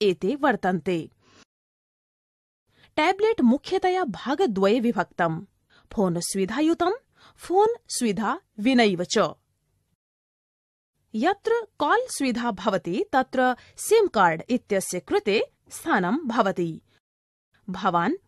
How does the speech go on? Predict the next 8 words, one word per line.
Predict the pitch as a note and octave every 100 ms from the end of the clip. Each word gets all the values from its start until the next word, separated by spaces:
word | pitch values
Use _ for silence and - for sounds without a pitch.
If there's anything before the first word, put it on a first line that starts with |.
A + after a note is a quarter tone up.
| -
कॉल | D4+ D#4+ G4+
कर्तुं, | - C#4+ - F3 G3+ - _ -
प्राप्तुं, | G#3 F3 - F3 F#3+ E4 _ -
सन्देश | - D4+ D4 F4 G4+ A4+ -
प्रेषणे | B3+ C4+ C#4+ G#3 F3
च | - B3 F#3 - _ -
सिम | - G#4 G4
कार्ड | - G3 E3